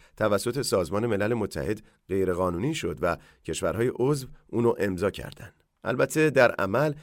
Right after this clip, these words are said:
این موافقتنامه به صورت یک تکه کاغذ باقی موند و هیچ چیزو تغییر نداد. جان کوپر، نویسندهٔ بیوگرافی لمکین،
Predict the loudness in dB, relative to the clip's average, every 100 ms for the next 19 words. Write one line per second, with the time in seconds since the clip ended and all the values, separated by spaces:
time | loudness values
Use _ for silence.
0 | -14 -4 0 2 2 2 0 -2 -4 -8
1 | -2 0 0 -4 -2 -4 -2 -4 -4 -8
2 | -8 -6 -6 -4 -6 -4 -6 -4 -6 -4
3 | -2 -4 -6 -4 -2 -2 -4 0 0 0
4 | -2 -2 -6 -6 -8 -10 -20 _ _ _
5 | _ _ _ _ _ _ _ -8 -4 -2
6 | -4 -2 2 2 0 -6 -4 -4 -2 -2
7 | 0 0 0 -4 -4 -6 -4 0 2 2
8 | -2 -4 -6 -6